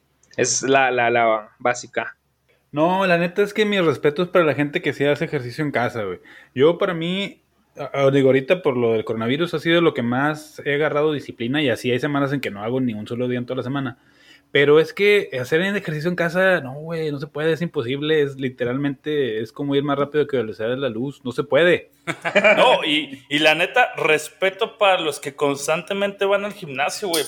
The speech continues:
Speaker 3: porque tener esa pinche fuerza de voluntad de que, este, te dure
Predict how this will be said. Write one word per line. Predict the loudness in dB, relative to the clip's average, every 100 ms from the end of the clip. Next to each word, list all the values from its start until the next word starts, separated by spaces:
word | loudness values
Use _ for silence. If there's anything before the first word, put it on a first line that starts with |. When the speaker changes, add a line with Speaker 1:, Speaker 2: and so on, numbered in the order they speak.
| -4
Speaker 3:
porque | -8 -4 -2 -2 -4 _ _
tener | -2 0 2
esa | 4 4 4 0
pinche | -14 -12 -6
fuerza | 0 2 2 0
de | 0
voluntad | 2 0 -2 -2 -2 -2
de | -6 -8
que, | -6 -2 -2 -6 _ _ _ _
este, | -8 -8 -8 -10
te | -6 -2
dure | 0 2 2 2 2 2 2 0 -2 -4 -6